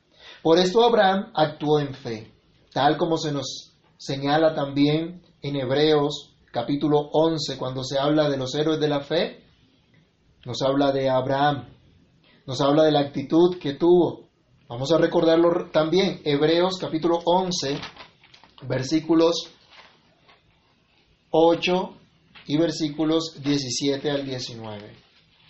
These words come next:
Hebreos capítulo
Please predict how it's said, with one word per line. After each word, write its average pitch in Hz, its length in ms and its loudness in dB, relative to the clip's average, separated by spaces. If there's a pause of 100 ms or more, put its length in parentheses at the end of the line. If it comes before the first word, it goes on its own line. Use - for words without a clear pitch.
(4000)
Hebreos 135 840 0
capítulo 135 540 -8